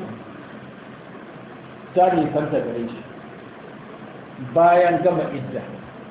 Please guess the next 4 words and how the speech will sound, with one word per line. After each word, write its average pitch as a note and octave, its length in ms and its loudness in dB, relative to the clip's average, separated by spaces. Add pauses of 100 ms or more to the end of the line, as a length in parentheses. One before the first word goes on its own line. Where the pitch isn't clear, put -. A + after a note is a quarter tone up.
(1800)
Ya F3+ 320 4
bayan A3 340 8
gama G3+ 240 4
idda, F#3 540 4